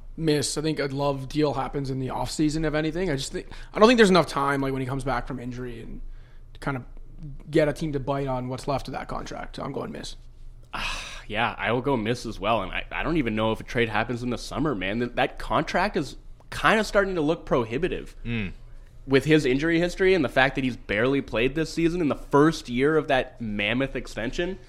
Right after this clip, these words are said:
Speaker 2: like, I don't know, it's kind of in John Wall territory right now where it's like,
Speaker 3: Ooh.
Speaker 1: Wow.
Speaker 2: like, is it worth it to take on the money? And, like,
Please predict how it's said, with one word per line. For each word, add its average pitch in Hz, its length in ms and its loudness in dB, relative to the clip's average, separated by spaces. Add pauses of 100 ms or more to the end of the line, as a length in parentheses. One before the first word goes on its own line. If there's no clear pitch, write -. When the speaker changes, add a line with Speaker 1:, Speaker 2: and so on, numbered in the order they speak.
(400)
Speaker 2:
like, 127 380 2 (920)
I 147 120 2
don't 202 100 4
know, 254 140 8
it's 147 120 4
kind 180 280 2
of 214 60 2
in 208 100 -2
John 160 280 2
Wall 147 220 2
territory 113 560 2
right 110 220 2
now 104 240 0
where 113 240 4
it's 113 140 4
like, - 120 4
Speaker 3:
Ooh. 90 140 -6 (260)
Speaker 1:
Wow. 196 480 -6
Speaker 2:
like, 151 260 2
is 190 200 10
it 226 120 6
worth 151 360 4
it 214 100 0
to 180 80 0
take 170 260 4
on 160 160 6
the 147 60 2
money? 131 380 2
And, 139 180 4
like, 131 260 2